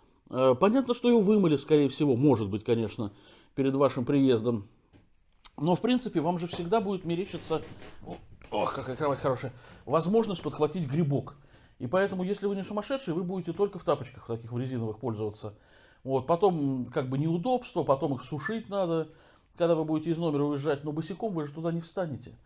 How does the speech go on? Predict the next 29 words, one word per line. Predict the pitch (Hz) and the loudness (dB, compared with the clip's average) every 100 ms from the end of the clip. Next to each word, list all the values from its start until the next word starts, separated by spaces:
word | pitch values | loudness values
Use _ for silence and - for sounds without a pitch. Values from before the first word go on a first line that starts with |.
| _ _ - _ - | _ _ -20 _ -4
Унитаз, | 156 190 247 240 175 | -4 -2 -2 -2 -4
если | 143 139 | -4 -4
вы | 135 | -4
соберетесь | 131 143 143 139 147 | -4 -4 -4 -4 -4
на | |
него | 143 151 | -2 -2
сесть, | 151 127 127 | -4 -6 -4
вы | |
будете | 151 185 175 | -6 -6 -8
тысячу | 220 170 202 | -10 -8 -2
раз | 185 143 | -2 -2
застилать. | 143 - 202 175 - - | -6 -6 -4 -4 -6 -10
Я | 175 | -6
думаю, | 226 226 | -4 -4
понятно, | 220 220 - 113 | -4 -6 -6 -8
по | - | -10
какой | 117 117 | -8 -6
причине. | 117 120 120 98 - _ _ _ _ - | -6 -6 -8 -10 -14 _ _ _ _ -6
На | 143 | -4
сидушку, | 175 208 214 180 | -2 -4 -4 -2
если | 160 160 | -2 -2
вы | 156 | -4
не | 151 | -4
сумасшедший, | 165 170 202 - 147 | -6 -6 -6 -4 -2
вы | |
опять | 151 151 131 | -2 -2 -4
же | |
не | 147 | -6
сядете. | 160 151 113 87 - | -4 -4 -4 -8 -18